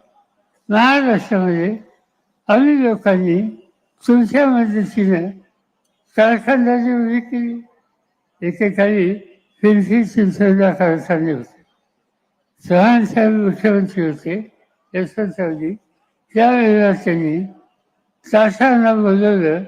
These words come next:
आणि पिंपरी चिंचवडला तेलकोचा कारखाना काढला, बजाज ऑटोचा कारखाना काढला, हजारो लोकांना काम मिळालं, पण ते पुण्या पुत्र राहिले. माझ्याकडे महाराष्ट्राचं मुख्यमंत्री म्हणून आलं,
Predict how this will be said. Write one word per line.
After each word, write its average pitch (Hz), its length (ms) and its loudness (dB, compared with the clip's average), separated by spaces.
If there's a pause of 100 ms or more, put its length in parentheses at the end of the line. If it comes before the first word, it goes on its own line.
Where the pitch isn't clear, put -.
(680)
आणि 208 280 0
पिंपरी 214 520 -2
चिंचवडला 185 760 -6 (500)
तेलकोचा 226 640 0
कारखाना 165 560 -2
काढला, 135 400 -14 (640)
बजाज 220 520 0
ऑटोचा 196 520 -2
कारखाना 165 560 -8
काढला, 143 340 -20 (640)
हजारो 254 520 2
लोकांना 208 500 0
काम 180 300 -4
मिळालं, 147 380 -8 (560)
पण 226 200 0
ते 247 160 2
पुण्या 285 420 0
पुत्र 214 380 -6
राहिले. 139 340 -6 (1120)
माझ्याकडे 254 600 2
महाराष्ट्राचं 233 1000 0
मुख्यमंत्री 208 580 -4
म्हणून 175 280 -2
आलं, 151 320 -2